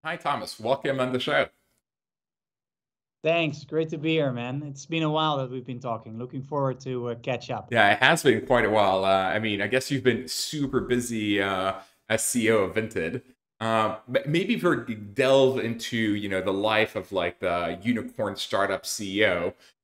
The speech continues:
Speaker 1: uh, why don't you give us a little bit of background on, like, you know, your background, where you came from, frankly, even how we met, and, uh, and get us to where you are today?
Speaker 2: Yeah, yeah, of course. Um, so, you know, I started,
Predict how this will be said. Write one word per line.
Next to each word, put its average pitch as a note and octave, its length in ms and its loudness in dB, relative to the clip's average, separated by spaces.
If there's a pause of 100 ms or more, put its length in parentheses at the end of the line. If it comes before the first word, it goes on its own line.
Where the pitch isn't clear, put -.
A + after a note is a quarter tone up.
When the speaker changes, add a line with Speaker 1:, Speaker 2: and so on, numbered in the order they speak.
Speaker 1:
uh, G2 260 0
why B2 180 6
don't G3 100 2
you G3 80 -8
give F3+ 140 4
us - 100 -6
a D3+ 60 -4
little C3 240 0
bit A#2 140 -4
of E2+ 40 -12
background G2 480 0
on, F2+ 140 -4
like, E2+ 340 -2
you G#2 80 -6
know, F2 80 -6
your D3 260 0
background, A#2 760 -2
where A#2+ 80 0
you C3+ 100 0
came A#2 260 -8
from, G#2+ 380 -2
frankly, G#2+ 300 -6
even G#2+ 200 -6
how A2+ 200 -2
we G#2+ 160 -4
met, G2+ 360 0
and, F#2+ 380 -4
uh, F#2 340 -4 (360)
and G#2 120 -8
get A2+ 140 4
us A2+ 320 -2
to G#2 320 0
where G#2 160 0
you G#2+ 140 0
are G#2+ 80 4
today? A#2+ 320 -4 (1600)
Speaker 2:
Yeah, D#3+ 220 0
yeah, A#3 160 -2
of F3+ 200 -8
course. - 460 -8 (100)
Um, E3+ 680 -6
so, F3+ 480 2 (140)
you F3+ 80 -8
know, F3 80 0
I D#3+ 120 2
started, G3+ 500 -2